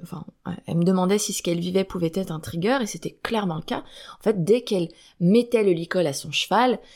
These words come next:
dans sa tête, ça partait en cacahuète, quoi. Ça y est, c'était le, le stress qui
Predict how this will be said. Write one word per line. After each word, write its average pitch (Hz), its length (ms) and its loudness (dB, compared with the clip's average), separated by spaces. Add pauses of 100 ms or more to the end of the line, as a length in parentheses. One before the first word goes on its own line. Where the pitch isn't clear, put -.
(160)
dans 196 160 2
sa 165 160 -2
tête, 160 260 0
ça 147 140 -6
partait 135 300 -6
en 190 100 -4
cacahuète, 185 480 -4
quoi. - 120 -14
Ça - 140 -4
y 220 120 2
est, 185 40 4
c'était - 240 -6
le, 160 60 -4 (400)
le 196 160 4
stress 202 420 -4
qui 185 360 -6